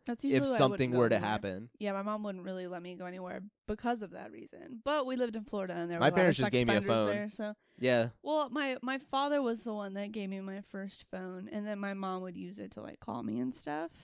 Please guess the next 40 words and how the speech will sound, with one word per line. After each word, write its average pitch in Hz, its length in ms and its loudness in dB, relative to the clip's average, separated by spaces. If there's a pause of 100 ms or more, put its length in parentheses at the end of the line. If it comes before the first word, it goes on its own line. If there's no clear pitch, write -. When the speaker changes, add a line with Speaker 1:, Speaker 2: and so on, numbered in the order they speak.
(500)
Speaker 1:
But 285 220 4
phones 320 280 0
could 311 180 -4
also 277 280 0
be 208 180 -2
not 185 240 -4
a 180 80 -4
great 180 280 -6
gateway 185 400 -4
for 202 180 -6
children 214 540 -8
just 220 200 -14
because - 540 -12
Speaker 2:
Oh, 143 300 10
I'm 151 180 4
Speaker 1:
there's 294 140 10
Speaker 2:
like, 302 120 10
Speaker 1:
a 339 40 12
lot 302 100 10
of 226 80 0
Speaker 2:
I - 40 0
Speaker 1:
porn 302 280 10
on 226 140 2
the 202 80 0
internet. 220 400 2
Speaker 2:
Yeah, 156 280 8
I, 156 260 8
Speaker 1:
<laughs> - 40 4
Speaker 2:
I'm 160 280 6
very 151 420 6
adamant 135 560 4
about, 120 420 4
like, 110 400 4
'cause 156 300 6
I'm 185 200 4
not 117 220 6
even 107 280 4
that 98 260 2
big 98 360 2
into 104 760 -4